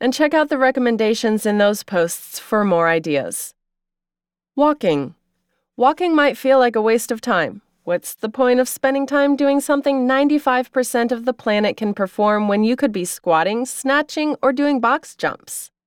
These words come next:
Long, frequent walks in an energy-restricted state, as you should be on rest days, are one of the better tools for easy but not quick fat loss.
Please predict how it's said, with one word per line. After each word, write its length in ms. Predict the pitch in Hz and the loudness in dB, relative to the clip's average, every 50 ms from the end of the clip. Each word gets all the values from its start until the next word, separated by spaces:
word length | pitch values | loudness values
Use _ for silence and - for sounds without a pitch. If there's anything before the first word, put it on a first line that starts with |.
| _ _ _ _ _ _ _ _ _ _ - | _ _ _ _ _ _ _ _ _ _ -4
Long, 420 | 208 226 233 247 254 262 277 285 | 0 2 2 4 2 2 0 -2
frequent 580 | - - - 202 202 214 - 269 285 285 - - | -4 -6 -6 -6 -4 -4 -2 0 0 0 0 0
walks 480 | 214 196 175 170 170 190 - - - | 0 2 2 2 2 0 -4 -4 -2
in 140 | 247 226 226 | 0 2 2
an 120 | 226 233 226 | 2 0 0
energy-restricted 1040 | - 254 277 294 277 - 302 302 302 302 320 302 - - - 233 220 226 - 269 247 - | 0 2 2 2 2 2 2 2 2 2 0 0 0 0 0 0 0 0 -2 -4 -4 -4
state, 520 | - - - - 180 156 156 160 160 - _ _ | -8 -6 0 2 2 4 2 2 -2 -6 _ _
as 220 | - 190 185 180 175 | -2 -2 -2 -2 -4
you 80 | 170 | -6
should 300 | 165 - - 262 247 190 | -6 -2 0 0 0 2
be 100 | 190 175 | 2 2
on 140 | 165 160 156 | 2 2 2
rest 320 | 151 151 147 151 - - - | 0 0 -2 -4 -4 -4 -2
days, 440 | 160 151 151 165 214 247 - - - _ _ _ _ _ | 0 2 2 2 2 0 -4 -8 -16 _ _ _ _ _
are 100 | 226 240 | 0 0
one 280 | 240 220 233 262 285 302 | 2 2 2 2 2 2
of 140 | 311 294 - | 0 0 0
the 100 | 277 240 | -2 0
better 320 | 214 240 240 247 269 285 | 2 2 2 4 2 2
tools 440 | 262 - - 226 190 185 180 185 - | 0 -2 -4 -2 0 0 0 0 -2
for 200 | - - 202 - | -6 -8 -6 -4
easy 380 | - 262 277 262 - 294 277 277 | -2 -2 -2 0 0 0 0 0
but 180 | 269 - - - | -2 -4 -4 -2
not 260 | 262 294 330 302 285 | 0 0 0 0 -4
quick 400 | - - 349 294 196 185 - - | -4 -4 0 2 2 0 0 -4
fat 360 | - - - 302 285 - - | -6 -4 0 0 0 0 0
loss. 560 | 175 160 135 - - - - - - - - | 0 -2 -2 -2 -4 -10 -14 -14 -14 -16 -18